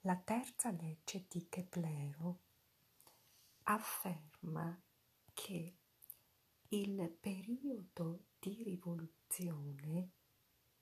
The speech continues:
è direttamente proporzionale alla distanza del pianeta dal Sole. O meglio, questa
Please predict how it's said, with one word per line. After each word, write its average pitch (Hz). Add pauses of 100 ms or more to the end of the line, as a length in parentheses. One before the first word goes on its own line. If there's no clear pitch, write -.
(1200)
è 190 (200)
direttamente 202
proporzionale 175 (1040)
alla 185
distanza 185 (140)
del 175
pianeta 156
dal 143
Sole. - (1400)
O 170
meglio, 147 (2000)
questa 156